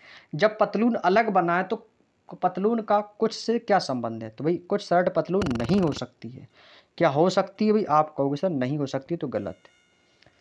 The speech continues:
कुछ सूती शर्ट नहीं, जबकि कुछ सूती शर्ट वाले को काट रही है, शर्ट वाले को काट रही है, आप कहोगे जी काट रही है, कह रहे नहीं, तो ये भी गलत है।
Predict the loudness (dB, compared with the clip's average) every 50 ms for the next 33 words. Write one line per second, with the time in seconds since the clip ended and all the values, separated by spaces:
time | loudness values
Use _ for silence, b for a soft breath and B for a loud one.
0 | b b b _ _ -2 0 0 2 2 0 0 2 0 0 0 2 2 2 2
1 | 4 4 4 4 4 2 0 0 0 2 0 0 0 -2 -2 0 0 0 0 0
2 | -2 0 0 0 0 -2 0 2 2 2 4 4 4 4 2 2 -2 -2 -4 0
3 | 2 2 2 0 -2 -10 -10 -10 -10 -10 -12 -12 -4 0 0 0 2 2 2 2
4 | 2 0 -4 -6 -8 -2 2 2 2 2 0 -2 0 0 0 0 -2 -6 -4 -4
5 | -4 -6 -8 -8 -4 -2 -2 -2 -2 -4 -6 -6 -6 -4 -2 -2 -2 -2 -2 -6
6 | -6 -6 -8 -8 -8 -8 -6 -6 -6 -6 -8 -10 -14 -16 -18 -20 -20 _ _ -20
7 | b